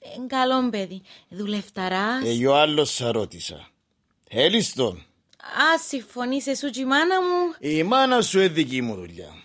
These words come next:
Speaker 2: Για να κοτσινίζεις σαν το παντζάρι, πά να πει θέλεις το.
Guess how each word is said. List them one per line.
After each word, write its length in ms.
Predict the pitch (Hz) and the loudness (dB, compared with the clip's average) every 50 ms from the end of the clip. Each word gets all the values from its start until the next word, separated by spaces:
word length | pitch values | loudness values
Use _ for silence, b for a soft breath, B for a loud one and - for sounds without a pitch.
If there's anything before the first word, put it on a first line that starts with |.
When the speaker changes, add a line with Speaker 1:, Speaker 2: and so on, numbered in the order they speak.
| _ _ _ _ _ _ _ _ _ _ _ _ _ _ - | _ _ _ _ _ _ _ _ _ _ _ _ _ _ -10
Speaker 2:
Για 240 | 110 117 139 147 | -2 2 2 4
να 140 | 160 175 170 | 4 4 4
κοτσινίζεις 640 | 156 180 180 - - 170 190 220 226 208 208 190 - | 4 2 2 2 2 2 4 4 4 2 2 2 4
σαν 220 | - 208 220 220 | 4 4 4 4
το 120 | 202 202 196 | 4 2 0
παντζάρι, 840 | - - 165 156 156 147 151 220 240 233 233 226 226 214 208 - - _ | 2 0 0 0 0 2 4 4 4 4 4 2 0 -2 -4 -8 -6 _
πά 200 | 185 185 190 185 | 4 4 6 6
να 180 | 180 175 165 - | 6 4 2 2
πει 140 | 143 160 139 | 2 0 0
θέλεις 420 | 120 131 123 95 98 87 - - | 2 0 -2 -2 -4 -8 -12 -12
το. 140 | - 90 | -14 -16